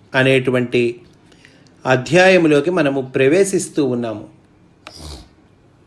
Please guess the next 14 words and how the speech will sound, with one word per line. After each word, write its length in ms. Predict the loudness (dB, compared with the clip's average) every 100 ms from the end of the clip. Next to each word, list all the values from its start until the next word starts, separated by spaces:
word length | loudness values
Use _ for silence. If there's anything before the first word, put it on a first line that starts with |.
| _ _ _ -20 -20 _ _ 0
పున్నయ్య 240 | 4 4
శాస్త్రి 360 | 4 2 2 2
గారు 140 | 2
చెబుతూ 380 | 2 -2 0 -2
ఉన్నారు, 400 | 0 0 -2 -4 -10 _ _ _ _ _ _ _ _ _ _ _ _ 0
అది 540 | 2 4 2 -2 -8 -20 _ _ _
అక్టోబర్ 600 | -4 0 4 6 6 4
పంతొమ్మిది 480 | 2 2 2 0 2
వందల 260 | 2 2 0
అరవై 520 | 0 0 2 2 2
మూడు 280 | 2 2 2
కాబోలు. 640 | 0 -2 -2 -4 -6 -12 -20 _ _ _ _ _ _ _ _ _ _ _ -4
మాస్టర్ 360 | -4 -2 -2
గారు 340 | 0 2 0